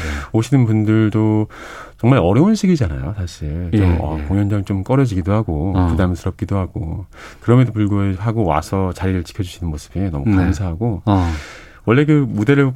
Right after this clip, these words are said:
Speaker 1: 와, 객석을 보면 이제 좀 느껴지는 그 공간, 그 공유되는 느낌 같은 게 있거든요.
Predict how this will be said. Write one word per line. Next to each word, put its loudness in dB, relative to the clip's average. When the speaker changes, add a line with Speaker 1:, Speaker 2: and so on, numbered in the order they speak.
Speaker 1:
와, 2
객석을 2
보면 2
이제 -2
좀 -2
느껴지는 0
그 -20
공간, 2
그 2
공유되는 6
느낌 2
같은 -2
게 -8
있거든요. -6